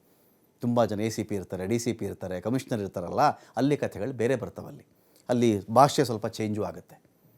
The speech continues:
ಬೇರೆ ಥರ ಭಾಷೆ ಇರುತ್ತೆ. ಲಾಳ ಕಟ್ಬೋದು ಅವರು, ಲಾಳ ಕಟ್ಟಿಬಿಡ್ತಾರೆ. "ಏನಾಯ್ತು ಹೇಳಿ?" ಅಂದಾಗ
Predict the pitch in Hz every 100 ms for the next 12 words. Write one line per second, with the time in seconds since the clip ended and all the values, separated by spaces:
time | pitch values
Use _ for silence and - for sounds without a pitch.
0 | _ _ _ 120 120 113 104 82 101 -
1 | 95 85 - 92 95 _ _ 113 123 139
2 | 123 101 95 90 87 - - _ _ _
3 | _ _ _ - 165 202 175 143 120 -
4 | - _ _ _ _ _ 117 127 117 107
5 | 117 101 85 87